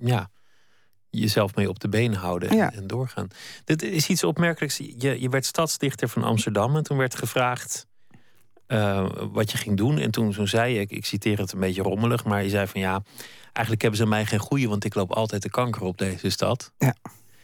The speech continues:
Speaker 1: Nu heb je een aantal van die gedichten geschreven en eigenlijk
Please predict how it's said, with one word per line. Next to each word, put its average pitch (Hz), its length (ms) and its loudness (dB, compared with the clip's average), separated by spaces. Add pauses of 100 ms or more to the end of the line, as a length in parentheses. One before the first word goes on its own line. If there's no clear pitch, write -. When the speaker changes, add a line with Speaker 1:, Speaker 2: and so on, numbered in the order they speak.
(360)
Speaker 1:
Nu 123 180 4
heb 135 140 2
je - 80 0
een 110 80 -4
aantal 113 280 0
van 107 140 -2
die 101 120 2
gedichten 101 380 -2
geschreven 110 560 0
en 117 60 -4
eigenlijk 120 560 -2